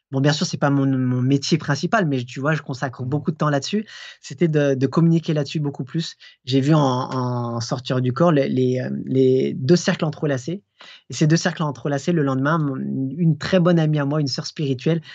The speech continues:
Speaker 1: me, me tend un livre. Elle me dit, « Ça doit te plaire. Je pense que ça va te plaire. » Elle avait même pas lu, hein, pour te dire. Je suis tombé dessus, je l'ai pris comme ça. Euh, peut-être que ça va t'intéresser. Et cette image là, sur la couverture, c'était
Speaker 2: Ouais.
Speaker 1: les deux cercles entrelacés.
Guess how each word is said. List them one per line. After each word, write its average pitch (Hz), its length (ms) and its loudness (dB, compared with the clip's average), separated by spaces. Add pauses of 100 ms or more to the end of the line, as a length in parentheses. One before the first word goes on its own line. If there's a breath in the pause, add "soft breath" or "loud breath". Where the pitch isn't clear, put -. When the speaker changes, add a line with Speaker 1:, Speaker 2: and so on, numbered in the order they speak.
(120)
Speaker 1:
me, 135 240 2
me 127 200 4
tend 180 420 2
un 143 160 0
livre. 165 240 2
Elle 139 60 2
me 131 40 0
dit, « 147 100 0
Ça 156 140 0
doit 131 140 0
te 131 80 -8
plaire. 196 320 0
Je 143 100 -6
pense 226 140 -4
que - 60 -8
ça 196 60 0
va 160 100 0
te 156 60 -18
plaire. » 147 260 -6 (200)
Elle 135 140 -10
avait 143 160 -2
même 190 180 4
pas 214 120 0
lu, 226 160 0
hein, 170 100 0
pour 156 160 -8
te 139 60 -6
dire. 131 200 -6 (240 loud breath)
Je - 60 -20
suis 214 100 -6
tombé 214 220 4
dessus, 269 180 0
je 254 100 -2
l'ai 175 60 4
pris 208 240 -4
comme 165 160 -2
ça. 185 220 -10 (800 soft breath)
Euh, 123 100 -8
peut-être 220 220 -2
que 190 80 -2
ça 180 80 2
va 165 100 0
t'intéresser. 147 720 -6 (160)
Et 151 100 -4
cette 143 360 -6
image 151 280 2
là, 143 140 -2
sur 139 140 -6
la 135 80 -2
couverture, 135 340 -4
c'était 104 200 -6
Speaker 2:
Ouais. 143 40 0
Speaker 1:
les 135 120 2
deux 139 140 4
cercles 165 280 -2
entrelacés. 143 560 -6